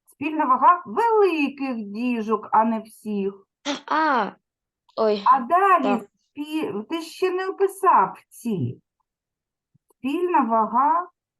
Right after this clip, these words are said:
Speaker 1: маленьких діжок, яка? Яка, Вань?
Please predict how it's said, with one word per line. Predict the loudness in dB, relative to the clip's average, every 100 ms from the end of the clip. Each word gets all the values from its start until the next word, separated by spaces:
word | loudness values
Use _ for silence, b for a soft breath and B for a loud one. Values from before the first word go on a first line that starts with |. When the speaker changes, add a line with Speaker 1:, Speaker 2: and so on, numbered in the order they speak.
| _ _ -6
Speaker 1:
маленьких | 0 2 2 0 -2 0 -2 -2 -6 -8 -8
діжок, | -8 -4 -4 -4 -8 -10
яка? | -12 -10 -6 -4 -4 -8 _ _ _ _ _ _ _ _ _
Яка, | -6 -4 -4
Вань? | -4 -8 -14